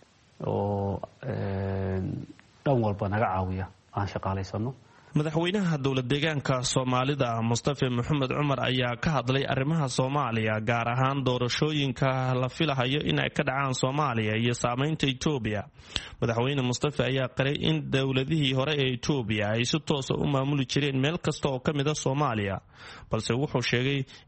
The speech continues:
Speaker 2: in dowladda iminka ee Ra'iisul Wasaare Abiy uu hogaamiyo aanay wax galaangal ah ku lahayn arrimaha Soomaaliya.
Speaker 1: Maadaama oo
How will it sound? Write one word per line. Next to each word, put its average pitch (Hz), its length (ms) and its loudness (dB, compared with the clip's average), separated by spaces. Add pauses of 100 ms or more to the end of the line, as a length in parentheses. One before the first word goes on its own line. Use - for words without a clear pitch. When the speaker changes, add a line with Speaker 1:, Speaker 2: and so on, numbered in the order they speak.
Speaker 2:
in 196 100 2
dowladda 170 400 0
iminka 143 360 0
ee 131 80 2
Ra'iisul 127 280 2
Wasaare 139 400 0
Abiy 147 260 0
uu 120 220 2
hogaamiyo 110 480 0
aanay 127 400 0
wax 135 320 0
galaangal 135 480 0
ah 120 240 -2
ku - 160 -2
lahayn 127 320 0
arrimaha 120 320 0
Soomaaliya. 117 640 -2 (640)
Speaker 1:
Maadaama 147 400 4
oo 113 400 0